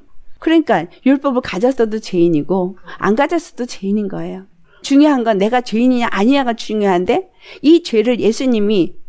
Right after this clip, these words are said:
다 도말해 버리셨고 이 예수님만 믿으면 된다라고 했어요. 뭘 택하시겠어요? 예수님을 믿기만 하면 나는 심판에서 건짐을 받고, 나는 죄에서 건짐을 받고, 믿음으로 말미암아 의롭다함을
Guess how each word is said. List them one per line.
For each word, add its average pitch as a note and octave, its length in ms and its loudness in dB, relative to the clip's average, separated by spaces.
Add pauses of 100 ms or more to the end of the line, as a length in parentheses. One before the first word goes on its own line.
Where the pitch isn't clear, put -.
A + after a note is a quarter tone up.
(400)
다 C4 220 0
도말해 G3+ 420 0
버리셨고 D#3+ 640 -4 (320)
이 B3 180 4
예수님만 A#3 520 2
믿으면 C#4 420 4
된다라고 F3 560 0
했어요. D#3+ 380 -8 (420)
뭘 G3 220 2
택하시겠어요? F#3+ 800 -12 (240)
예수님을 G3+ 520 0
믿기만 C#4 600 0
하면 C4+ 540 2 (240)
나는 F3 260 2
심판에서 G#3 600 0
건짐을 G3 500 0
받고, D3+ 420 -10 (320)
나는 G#3 300 0
죄에서 B3 380 0
건짐을 A3+ 440 0
받고, D#3 440 -4 (380)
믿음으로 D4+ 720 2
말미암아 G3 840 2 (500)
의롭다함을 G3+ 720 2